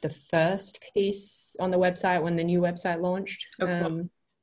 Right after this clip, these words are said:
Speaker 1: twenty eighteen, whenever that was, twenty nineteen.
Speaker 2: Mm-hmm.
Speaker 1: Um, I have no concept of time right now. <laughs> None of us do.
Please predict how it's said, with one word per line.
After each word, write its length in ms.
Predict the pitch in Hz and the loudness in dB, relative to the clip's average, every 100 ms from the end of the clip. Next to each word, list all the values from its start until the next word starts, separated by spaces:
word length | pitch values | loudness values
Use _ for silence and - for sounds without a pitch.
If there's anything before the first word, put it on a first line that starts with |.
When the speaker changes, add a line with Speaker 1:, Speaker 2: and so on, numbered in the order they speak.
| - | -10
Speaker 1:
twenty 180 | 185 185 | -8 -6
eighteen, 380 | 190 208 208 226 | -6 -6 -6 -8
whenever 300 | 220 202 208 | -8 -6 -6
that 140 | 202 202 | -6 -6
was, 220 | 220 - | -6 -6
twenty 180 | - 185 | -4 -4
nineteen. 440 | 185 190 208 220 220 _ | -2 -4 -4 -4 -6 _
Speaker 2:
Mm-hmm. 360 | 233 214 165 156 - 208 190 180 165 | 6 6 2 -4 -6 -2 0 0 -2
Speaker 1:
Um, 260 | 156 - - - | -8 -12 -14 -6
I 40 | |
have 80 | 165 | -2
no 180 | 156 139 | 2 0
concept 400 | 143 147 147 - | -2 -6 -8 -8
of 140 | 160 - | -12 -8
time 260 | 160 160 | -8 -4
right 180 | 160 165 | -6 -6
now. 220 | 180 185 220 | -6 -2 2
<laughs> 880 | 262 - 247 - - - - - 202 | 4 6 6 4 -2 -8 -14 -4 0
None 320 | 185 208 151 | 6 8 6
of 80 | 131 | 2
us 160 | - | -2
do. 140 | - | -6